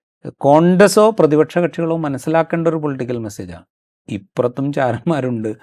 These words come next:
എന്ന് മനസ്സിലാക്കേണ്ട ഒരു പൊളിറ്റിക്കൽ മെസ്സേജ്. അതാണ് ആ കയ്യടി. ആ, ഇപ്പം നമ്മൾ ഈ കന്യാസ്ത്രീകൾക്കെതിരായ ആക്രമണത്തെക്കുറിച്ച് സംസാരിച്ചപ്പോൾ പറഞ്ഞില്ലേ, ഇതിനൊറ്റ മുഖമേ ഉള്ളൂ. ആ മുഖത്തിന് ഇപ്പുറത്തുനിന്ന്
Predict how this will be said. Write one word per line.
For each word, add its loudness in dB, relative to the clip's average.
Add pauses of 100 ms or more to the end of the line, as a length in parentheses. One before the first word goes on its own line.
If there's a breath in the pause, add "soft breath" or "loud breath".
(340 soft breath)
എന്ന് -8
മനസ്സിലാക്കേണ്ട -10
ഒരു -10
പൊളിറ്റിക്കൽ -10
മെസ്സേജ്. -14
അതാണ് -4
ആ -8
കയ്യടി. -6 (960 soft breath)
ആ, -12 (760)
ഇപ്പം -2
നമ്മൾ 2 (220)
ഈ -6
കന്യാസ്ത്രീകൾക്കെതിരായ 2 (200)
ആക്രമണത്തെക്കുറിച്ച് -6
സംസാരിച്ചപ്പോൾ -6 (240)
പറഞ്ഞില്ലേ, -6 (600)
ഇതിനൊറ്റ -2
മുഖമേ 0
ഉള്ളൂ. -4 (1300)
ആ 0
മുഖത്തിന് 2
ഇപ്പുറത്തുനിന്ന് -6